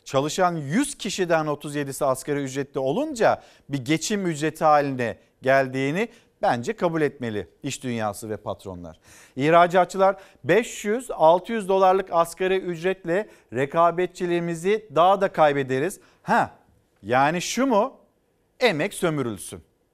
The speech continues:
O rakamlarda olmasın. Çin modelini mi öneriyorsunuz ihracatçılar olarak? Sonra yüzde otuz yedi ile asgari ücretli oranı çok da yaygın değil diyor Sayın Vedat Bilgin.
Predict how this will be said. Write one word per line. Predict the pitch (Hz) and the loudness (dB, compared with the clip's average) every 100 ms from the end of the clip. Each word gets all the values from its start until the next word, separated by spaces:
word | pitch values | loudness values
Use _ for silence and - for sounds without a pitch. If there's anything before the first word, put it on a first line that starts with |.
| _ _ _ _ - | _ _ _ _ 2
O | 160 147 - 127 | 4 4 0 -4
rakamlarda | 135 151 135 135 131 135 | -2 0 0 2 0 0
olmasın. | 143 143 135 113 104 - _ _ | -2 -2 -2 -6 -10 -14 _ _
Çin | - 226 233 | -6 -2 0
modelini | 226 196 202 214 | 0 2 0 0
mi | 247 | -4
öneriyorsunuz | 247 214 170 143 - 113 98 - _ - | -4 -2 -2 -2 -6 -12 -12 -14 _ -6
ihracatçılar | 127 135 127 117 113 - 107 | -2 2 2 2 -4 -4 -8
olarak? | 90 90 80 _ _ _ | -6 -10 -14 _ _ _
Sonra | - 226 220 220 - - - _ | -2 2 2 0 -2 -20 -20 _
yüzde | 151 202 214 | -4 -4 2
otuz | 233 220 233 214 | 2 2 -2 -4
yedi | 226 254 | -4 -2
ile | 254 220 170 | 0 2 4
asgari | 175 - 214 220 | 2 2 -2 0
ücretli | 220 196 208 202 | 0 -2 -2 0
oranı | 196 190 190 269 - | 0 0 0 -2 -4
çok | - 226 226 | 0 0 2
da | 214 | 2
yaygın | 196 190 185 220 254 208 | 4 4 4 0 -4 -2
değil | 240 220 233 - _ _ 131 | 2 2 0 -4 _ _ -4
diyor | 156 170 - - | 0 0 0 -10
Sayın | - 156 147 | -6 -4 -2
Vedat | 139 135 127 | -2 -2 -4
Bilgin. | 139 127 139 | -8 -6 -8